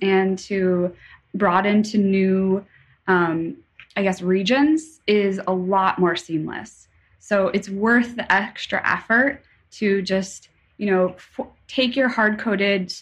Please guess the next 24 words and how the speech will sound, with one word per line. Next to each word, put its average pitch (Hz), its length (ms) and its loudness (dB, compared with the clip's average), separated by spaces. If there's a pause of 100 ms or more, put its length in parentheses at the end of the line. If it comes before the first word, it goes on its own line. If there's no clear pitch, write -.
(120)
English 208 360 0
strings 220 540 0
and 185 340 0
wrap 180 360 0
them 202 440 -2
in 190 120 0
a 185 40 2
message, 294 680 -2 (380)
take 262 240 -2
your 262 120 2
integers 247 840 0
and 196 220 -6
wrap 190 340 -2
them 220 280 0
in 190 160 0
a 185 100 4
tool 202 520 0
that - 220 -2
can 180 600 0 (1120)
format 220 480 0
them 214 160 2
for 190 200 -2
different 185 380 -4
locales, 196 680 -2